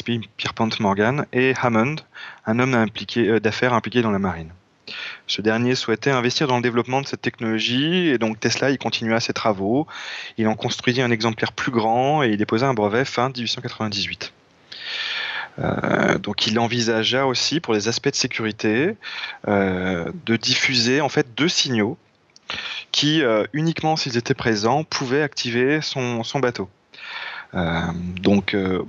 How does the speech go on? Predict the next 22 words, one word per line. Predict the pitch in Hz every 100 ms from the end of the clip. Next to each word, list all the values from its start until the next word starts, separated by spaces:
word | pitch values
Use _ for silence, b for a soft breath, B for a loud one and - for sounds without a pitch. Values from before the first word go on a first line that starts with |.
| - -
pour | - 117
certains, | 120 - 120 131 160 170
ça | 160 139
c'est | - 117
la |
prémisse | 107 127 117 139
d'une | 117
porte | 113 123 -
logique, | 101 107 - - B B B B B B 101
euh, | 98 87
même | 87 85 95 107 117
si | - 123
bien | 113 95
sûr | - 131
à | 101
l'époque | 92 113 -
il | 104
appelait | 85
pas | 90
ça | - 131
comme | 107
ça. | -